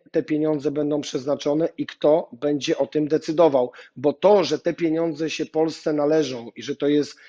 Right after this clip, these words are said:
bardzo duży zastrzyk, em, unijnych pieniędzy, ćwierć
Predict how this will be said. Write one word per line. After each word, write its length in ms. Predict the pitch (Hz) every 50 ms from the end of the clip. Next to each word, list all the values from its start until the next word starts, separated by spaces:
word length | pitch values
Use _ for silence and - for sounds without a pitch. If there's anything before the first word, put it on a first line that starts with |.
| _ _ _
bardzo 440 | 127 135 156 165 160 139 - 160 139
duży 360 | 127 147 170 160 147 160 151
zastrzyk, 640 | 123 120 165 185 190 - - - - - 139 123 - _ -
em, 360 | 151 143 139 139 139 139 139 139 -
unijnych 480 | 139 147 147 151 156 156 151 147 139
pieniędzy, 600 | - 151 147 143 139 135 123 110 117 143 151 143
ćwierć 560 | - - - - - 165 156 143 - - -